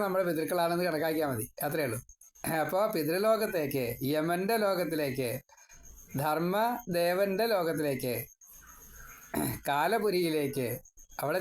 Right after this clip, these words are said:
ചെന്നത് ഈ, ആ, ശിക്ഷ സ്വീകരിക്കാനല്ല, നമ്മളെ പോലെയുള്ള തെറ്റ് ചെയ്തുള്ള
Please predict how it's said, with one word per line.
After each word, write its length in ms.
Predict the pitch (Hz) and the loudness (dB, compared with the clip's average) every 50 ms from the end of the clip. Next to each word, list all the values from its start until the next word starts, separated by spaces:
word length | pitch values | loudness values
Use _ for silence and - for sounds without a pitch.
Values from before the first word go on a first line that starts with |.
| 180 | 0
ചെന്നത് 340 | 185 170 175 180 180 196 202 214 220 226 214 - _ - 131 165 | 0 0 0 0 2 2 2 2 0 -2 -4 -8 _ -4 -2 0
ഈ, 40 | 180 185 185 180 - - - _ _ _ - - - - - - - - - - - - - - - - 151 | 0 0 0 -2 -4 -6 -10 _ _ _ -20 -20 -20 -20 -20 -20 -20 -20 -20 -20 -20 -20 -20 -14 -8 -4 -2
ആ, 20 | 143 147 143 139 135 135 - | 0 2 2 2 0 0 0
ശിക്ഷ 220 | 165 147 147 - 208 214 208 214 | -2 -2 0 0 0 0 2 2
സ്വീകരിക്കാനല്ല, 640 | 202 196 202 196 190 190 180 190 185 175 151 143 131 117 - - - - _ _ - - - - - - - 151 | 0 0 2 0 2 2 2 2 2 2 0 0 0 -2 -4 -8 -16 -20 _ _ -20 -20 -20 -20 -16 -8 -4 -2
നമ്മളെ 260 | 143 147 160 170 180 180 175 | 0 0 2 2 0 0 0
പോലെയുള്ള 400 | 185 175 180 190 190 180 175 175 175 180 180 175 | 0 2 2 2 2 2 2 2 0 0 0 -2
തെറ്റ് 220 | 156 147 147 165 185 180 | -2 -2 -2 -2 0 0
ചെയ്തുള്ള 340 | 175 175 170 165 175 175 | 2 2 2 0 0 0